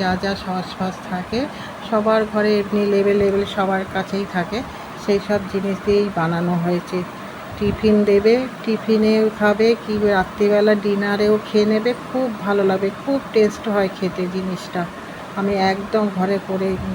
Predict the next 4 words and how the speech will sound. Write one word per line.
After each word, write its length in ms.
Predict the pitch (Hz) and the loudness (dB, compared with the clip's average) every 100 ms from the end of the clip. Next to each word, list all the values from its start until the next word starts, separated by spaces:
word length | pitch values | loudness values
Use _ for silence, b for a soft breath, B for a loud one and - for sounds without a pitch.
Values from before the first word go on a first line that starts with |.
| 185 | -4
ঘরের 280 | 180 185 190 185 | -2 0 0 -2
মধ্যে 260 | 190 185 226 - | -4 -4 -4 -4
করেছি, 440 | 185 175 175 - 170 165 - - - - - - - - - - - - - 196 | -4 -4 -4 -6 -8 -8 -10 -14 -14 -14 -14 -14 -12 -12 -12 -14 -14 -14 -12 -10
ঘরের 320 | - 180 190 | -4 -2 0